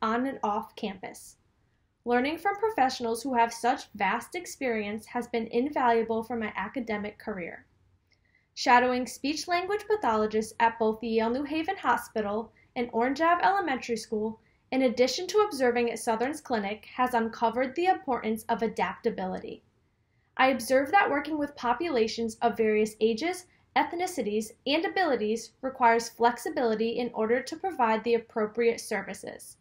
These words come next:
I am exceptionally passionate about advocating for my clients, especially for those who may communicate in unique ways. Having a voice for those who require services is a significant part of this field and something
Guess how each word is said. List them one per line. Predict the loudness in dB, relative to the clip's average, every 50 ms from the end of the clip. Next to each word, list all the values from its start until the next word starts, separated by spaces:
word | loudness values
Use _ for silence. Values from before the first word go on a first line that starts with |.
| _ _ _ _ _ _ _ _ -20 _ _ _ _ 4
I | 4 4
am | 6 4
exceptionally | 2 0 -2 -4 2 2 2 2 2 -2 -4 -2 2 6 6 6 6
passionate | 6 2 2 2 2 0 -2 -2 -2
about | 2 4 4 2 4 2
advocating | 2 2 2 2 -2 -6 -4 -4 -4 -2 -2 -4
for | -6 -4
my | -2 0 0 0
clients, | 0 -2 -2 -2 -2 -2 -2 -4 -6 -6 -10 _ _ _ _ _ -10
especially | -8 -8 -2 2 2 2 2 2 -2 -4 -2
for | 2 2 2 2
those | 4 6 6 6 4 2
who | -2
may | 0 0 0 0 0
communicate | -2 -2 -2 0 0 2 0 0 0 0 -2 0 0
in | -2 -2 0
unique | 0 2 2 2 2 0 -2 -6
ways. | -6 -6 -6 -8 -12 -16 -18 -18 -18 -20 _ _ _ _ _ _ _ _ -20 _ _ _ _ _ _ _ _
Having | 2 2 4 4 4 4 4
a | 4 4
voice | 4 4 4 4 2 -2
for | -2 -2 2
those | 2 4 2 2 0
who | -2 -4
require | -4 -4 -2 0 2 4 4 4 0
services | -2 -4 -4 -4 -2 -2 -4 -6 -6 -4 -4 -4 -6 -6 -2
is | -2 -2 2 2
a | 2 2
significant | 2 2 0 0 0 2 2 0 0 0 -2 -4 -4 -4 -6 -2
part | 0 2 2 2 2
of | 0
this | -4 -4 -4 -4
field | -2 2 2 2 2 0 -2 -4 -4
and | -4 -4 -2
something | -2 -2 -4 -2 -2 -4 -4 -4